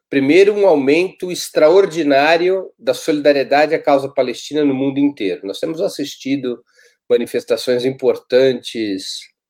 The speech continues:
é, nos países capitalistas centrais, nos Estados Unidos, no Reino Unido, na França, na Alemanha, com muita repressão contra essas manifestações, como já ocorreu hoje na Alemanha. Houve uma brutal repressão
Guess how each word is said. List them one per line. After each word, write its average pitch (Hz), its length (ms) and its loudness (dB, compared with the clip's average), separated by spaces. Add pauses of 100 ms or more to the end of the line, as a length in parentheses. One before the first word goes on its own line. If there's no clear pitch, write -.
(640)
é, 104 280 -2
nos 101 180 -8
países 110 340 -2
capitalistas - 580 -4
centrais, 104 600 0
nos 95 120 -10
Estados 101 320 -2
Unidos, 98 720 -4
no 95 120 -4
Reino 107 260 0
Unido, 104 580 0
na 95 160 2
França, 117 800 2
na 104 120 2
Alemanha, 107 440 4 (220)
com 151 120 2
muita 196 560 6
repressão 143 640 2
contra - 240 -4
essas 104 220 -8
manifestações, 110 840 -2
como 120 280 -2
já 131 140 4
ocorreu 113 420 2
hoje 107 460 0 (320)
na 120 80 2
Alemanha. 117 560 0
Houve 107 180 -6
uma - 120 -2
brutal 170 800 2
repressão 127 680 0